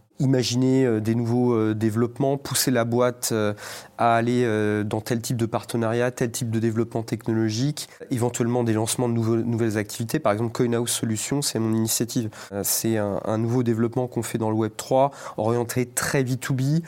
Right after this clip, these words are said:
plutôt vente de technologie. Euh, on est très, très loin de la vente de crypto. Euh, on est vraiment là plus dans la fourniture de solutions pour des entreprises pour gérer toutes leurs activités Web trois. Et là, on est, euh, vraiment dans un business complètement différent. Et ça, c'est moi qui l'ai créé de A à Z.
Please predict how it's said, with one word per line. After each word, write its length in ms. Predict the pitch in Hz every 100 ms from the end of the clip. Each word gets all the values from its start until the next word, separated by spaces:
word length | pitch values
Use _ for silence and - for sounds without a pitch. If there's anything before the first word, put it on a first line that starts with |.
| - - -
plutôt 340 | - 139 151 131
vente 280 | 120 127
de 100 | 120
technologie. 840 | 117 131 - 127 127 123 120 143 160 - - -
Euh, 120 | 107 95
on 100 | 113
est 140 | 113
très, 220 | - 143
très 180 | - 135
loin 180 | 131 135
de 60 |
la 100 | 120
vente 220 | 113 120 113
de 80 |
crypto. 520 | 113 - 110 - 147 156 - - - -
Euh, 360 | 113 110 107 -
on 120 | 117
est 100 | 110
vraiment 300 | 107 123 131
là 120 | 127
plus 280 | - 143 120
dans 80 | 113
la 80 |
fourniture 480 | 104 131 120 117 131
de 100 | 113
solutions 460 | 110 117 113 - 135
pour 160 | -
des 160 | 110 107
entreprises 420 | 110 117 - 139
pour 220 | - 110
gérer 320 | 101 120 123 -
toutes 160 | 156
leurs 220 | 135 117 113
activités 400 | 113 123 113 123
Web 200 | 123 123
trois. 280 | - 117 -
Et 100 | 117
là, 180 | 123 135
on 220 | 117 104
est, 240 | 110 120 117
euh, 80 | 104 - -
vraiment 560 | 104 107 127 135 139
dans 200 | 127 110
un 60 | 113
business 380 | 110 120 120 -
complètement 360 | 120 117 117
différent. 440 | 107 104 117 131 131
Et 20 |
ça, 160 | -
c'est 180 | 120 -
moi 120 | 110 120
qui 200 | - 110
l'ai 100 | 107
créé 300 | - 117 117
de 100 | 107
A 60 |
à 60 | 107
Z. 160 | 107